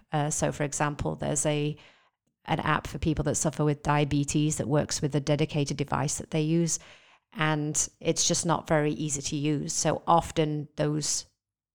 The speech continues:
consumers will then go to a different app that, that gives them the information that they need in favor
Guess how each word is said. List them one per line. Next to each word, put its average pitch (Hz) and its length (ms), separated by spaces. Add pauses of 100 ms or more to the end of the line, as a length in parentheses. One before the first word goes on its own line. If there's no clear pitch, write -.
(240)
consumers 160 680
will 147 160
then 151 420
go 151 180
to 151 180
a 147 40
different 151 520
app - 300 (260)
that, - 180 (160)
that - 180
gives 156 220
them 151 140
the 143 100
information 143 480
that - 180
they 165 180
need 139 380 (640)
in 180 140
favor 151 600